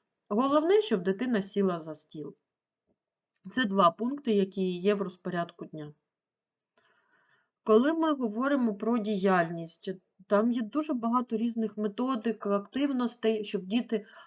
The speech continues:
разом створювали. Коли створюємо разом щось спільне,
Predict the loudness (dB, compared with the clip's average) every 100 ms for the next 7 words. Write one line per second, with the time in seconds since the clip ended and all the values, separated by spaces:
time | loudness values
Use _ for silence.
0 | -2 0 0 0 0 0 -8 -6 2 4
1 | 4 2 -2 -4 -2 0 0 -2 -2 0
2 | 2 2 2 0 0 2 2 2 2 2
3 | 0 -8 -4 -2 -2 -4 -18 -4 0 2
4 | 2 2 -2